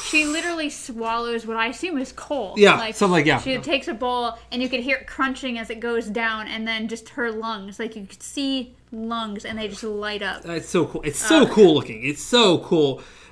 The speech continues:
Speaker 2: And then she, like, howls and starts to transform into her fox spirit
Speaker 1: Yes.
Speaker 2: and seeing the legs elongate and things move around and her hair move down to her tail. And
Speaker 1: Yes.
Speaker 2: oh, God, it's so cool.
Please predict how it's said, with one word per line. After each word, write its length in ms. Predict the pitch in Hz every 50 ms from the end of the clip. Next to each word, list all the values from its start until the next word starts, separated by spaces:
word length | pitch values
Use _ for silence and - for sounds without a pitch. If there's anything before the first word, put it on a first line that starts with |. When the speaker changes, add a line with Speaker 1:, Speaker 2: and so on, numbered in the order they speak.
| - -
Speaker 2:
And 240 | 175 175 175 165
then 340 | 156 190 190 185 180 170 165
she, 300 | 143 - - 170 160 160
like, 200 | 151 151 143 - -
howls 640 | - - 175 175 175 165 165 170 170 165 156 135 135 214
and 500 | 160 151 143 139 135 135 135 135 135 135 - - - - - - - - -
starts 500 | - - - - 196 180 175 180 - -
to 160 | - - 156
transform 1040 | - - - - 170 160 156 147 131 - - - - - 185 175 165 165 151 147 147 -
into 680 | 160 165 160 143 135 - - - 170 160 151 139 131 127
her 400 | 143 143 139 131 127 123 - - - - - - -
fox 360 | - 175 160 - - - -
spirit 340 | - 226 190 165 156 151 143
Speaker 1:
Yes. 0 |
Speaker 2:
and 100 | 135 131
seeing 440 | - - 185 175 170 170 165 160 151
the 120 | 156 147
legs 400 | 147 151 156 165 170 165 151 143 170
elongate 840 | 165 147 143 147 156 156 160 165 160 147 131 - 160 156 143 139 -
and 140 | 156 143 127 - - - -
things 280 | - 185 175 165 151 127
move 220 | 143 165 170 151
around 420 | 156 143 151 156 160 160 160 156 147
and 120 | 151 143
her 80 | 143 127
hair 340 | - - 170 175 175 175
move 240 | 175 170 175 160 -
down 240 | - 170 165 160 151
to 100 | - 156
her 80 | 151 131
tail. 520 | 135 - - 202 190 170 165 160 160 156
And 100 | 147 135
Speaker 1:
Yes. 300 | 127 233 - - - 196 - - - - -
Speaker 2:
oh, 260 | - - - - -
God, 200 | - 143 143 151
it's 100 | 156 139
so 440 | - - - - - 247 294 262 202
cool. 460 | - - 180 214 196 165 - - -